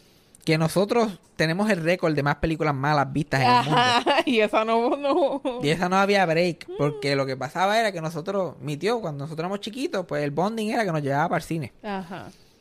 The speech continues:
Speaker 1: Cuando él, como él estaba divorciado, iba a buscar a, al hijo de él, a mi primo, y también nos decía, "Mira, vengan ustedes también", y eso, y mi prima, y bla, bla, bla, y íbamos al cine.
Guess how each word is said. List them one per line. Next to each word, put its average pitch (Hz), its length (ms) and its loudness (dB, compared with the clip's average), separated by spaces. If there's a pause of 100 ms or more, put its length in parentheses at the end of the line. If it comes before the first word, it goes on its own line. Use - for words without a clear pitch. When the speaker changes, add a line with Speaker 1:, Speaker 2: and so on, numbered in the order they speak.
(320)
Speaker 1:
Cuando 123 300 -4
él, 113 520 -8
como 123 180 -6
él 135 80 2
estaba 156 200 2
divorciado, 160 400 0
iba 170 180 0
a 175 40 2
buscar 170 340 0
a, 156 520 2
al 151 100 0
hijo 180 180 0
de 359 120 2
él, 311 140 -2
a 165 60 -4
mi 151 140 -4
primo, 339 440 2
y 156 160 -2
también 151 380 -2 (160)
nos 165 320 -4
decía, 160 220 -2
"Mira, 226 180 0
vengan 277 360 -2
ustedes 202 340 -2
también", 339 500 -2
y 175 240 -6
eso, 359 300 -10
y 185 40 -10
mi 151 120 -8
prima, 254 420 -4
y 175 60 -4
bla, 170 80 -2
bla, 170 80 -2
bla, 214 100 -4
y 143 220 -4
íbamos 170 280 -4
al 170 120 -2
cine. 101 280 -10